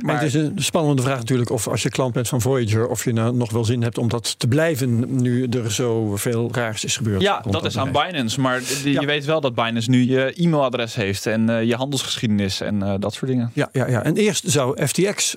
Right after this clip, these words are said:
Speaker 2: Voyager kopen, hè? Het is een beetje, en voor meer <laughs> trouwens, herinner
Speaker 1: Ja,
Speaker 2: ik me ook.
Speaker 1: eh, ietsje meer inderdaad. Dat was één komma vier miljard. En dat
Speaker 2: Ja.
Speaker 1: heeft denk ik vooral te maken met de, de markt, hoe die er toen voor stond. Dat was volgens mij in september. Nou, toen stonden we nog ietsje hoger dan nu, want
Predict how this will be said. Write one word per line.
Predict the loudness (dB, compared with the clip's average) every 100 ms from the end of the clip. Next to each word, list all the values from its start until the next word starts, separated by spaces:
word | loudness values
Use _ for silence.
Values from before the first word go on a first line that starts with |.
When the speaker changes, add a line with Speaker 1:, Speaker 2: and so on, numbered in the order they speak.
| -10 -4
Speaker 2:
Voyager | 0 2 2 2
kopen, | 0 0 0 0
hè? | 0
Het | 0
is | -2 0
een |
beetje, | 0 0 0
en | 0 0
voor | 2 2
meer | 2 2 -2
<laughs> | -4
trouwens, | -4 -2 -2 0
herinner | 0 0 0
Speaker 1:
Ja, |
Speaker 2:
ik | 0
me | -2 -2
ook. | -2
Speaker 1:
eh, | -2
ietsje | -2 0
meer | 0
inderdaad. | 0 0 0 -2
Dat | -4
was | -2
één | -2
komma | -2 -2
vier | 0 2 2
miljard. | 2 2 0 -4
En | -4 0
dat | 0 0
Speaker 2:
Ja. |
Speaker 1:
heeft | 0 -2 -2
denk | -4 -2
ik | -4
vooral | 0 0
te | 0
maken | -2 -2 0 0
met | 0 0
de, | 0 2 2 0 2
de | 2
markt, | 4 2 0
hoe | 0
die | 2 0
er | 0
toen | -2 0
voor | -2
stond. | -2 -2
Dat | -2 -2
was | -2
volgens | -2 0
mij | 0
in | 0
september. | -2 -2 -2 0 0
Nou, | 0 0
toen | 0 0
stonden | 0 2
we | 0
nog | -2
ietsje | -4 0
hoger | 0 0 0
dan | 0 2
nu, | 2 0
want | 0 -2